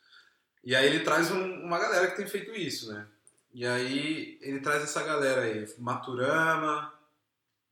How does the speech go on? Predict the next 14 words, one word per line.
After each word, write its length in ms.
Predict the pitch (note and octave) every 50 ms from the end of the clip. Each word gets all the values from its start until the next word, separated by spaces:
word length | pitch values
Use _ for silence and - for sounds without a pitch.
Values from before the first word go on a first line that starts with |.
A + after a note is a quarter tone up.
| - - - -
é, 340 | - G2+ G#2 G#2 G#2 G2+ G2+
o 60 | G2+ G#2
pessoal 240 | B2 A#2+ C3+ C#3+
da 100 | C#3 C#3+
Escola 1200 | C#3 - - D3 C#3+ C#3+ C#3+ C#3+ C#3+ C#3 C3+ B2+ A#2+ A2+ - - - - - - - - - - - A2+
de 100 | A#2 -
Cognição 480 | - C#3 B2+ B2 C3 B2 - C#3 C3 B2+
Santiago. 680 | - C#3+ C3 - - C#3 A2+ G#2+ G#2 - - - - - _ _ _ _ _ _ _ _ _ -
É, 840 | G2+ G2+ G2+ G2+ G2 G2 F#2+ F#2+ F#2 F#2 F2+ F#2 F2+ F2+ F2+ - G2 - _ _ _ _ - - - _ _ _ -
é 60 | -
o 40 | A2+
Maturama 600 | B2 B2 B2 B2+ B2 A#2+ C3 C#3+ D3+ D3+ D3+ D3
e 180 | C#3 C#3 C#3
o... 340 | C3+ C3 C3 B2 B2 B2 -